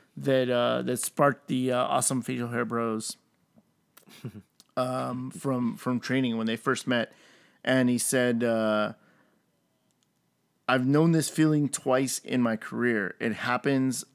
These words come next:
Speaker 1: always at the wrong time when you're at the top, but it's just one more step in your life. You're young, you'll come back stronger, good recovery, work hard, stay strong, my friend."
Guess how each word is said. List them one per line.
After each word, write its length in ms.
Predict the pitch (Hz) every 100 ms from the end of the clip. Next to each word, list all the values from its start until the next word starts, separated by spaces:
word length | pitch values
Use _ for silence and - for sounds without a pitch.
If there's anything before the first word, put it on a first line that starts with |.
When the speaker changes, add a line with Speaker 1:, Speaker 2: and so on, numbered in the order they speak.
| _
Speaker 1:
always 460 | 120 135 143 143 -
at 160 | - -
the 100 | 113
wrong 340 | 110 127 139
time 580 | - 120 117 113 117 117 _ _ _ _ _
when 160 | 120 120
you're 180 | 117
at 160 | 107 104
the 100 | 107
top, 460 | - 127 110 - _ - _ _ -
but 280 | 113 98 - _ -
it's 200 | 113 -
just 260 | 147 135
one 200 | 127 139
more 240 | 147 139 139
step 320 | - 127 113
in 240 | 120 113 -
your 180 | 113 110
life. 500 | 110 104 - - - _ _ - _ -
You're 140 | 107
young, 520 | 104 147 156 160 160 -
you'll 140 | 113
come 240 | - 110 104
back 400 | 127 127 - -
stronger, 760 | - - 131 131 123 120 117 _ _ _
good 180 | 156 160
recovery, 680 | 147 143 131 127 127 123 - _ _ _ _
work 280 | 123 151 -
hard, 440 | 131 127 123 120 - _
stay 320 | - - 143
strong, 320 | 117 123 117
my 100 | 107
friend." 480 | 104 110 107 104 101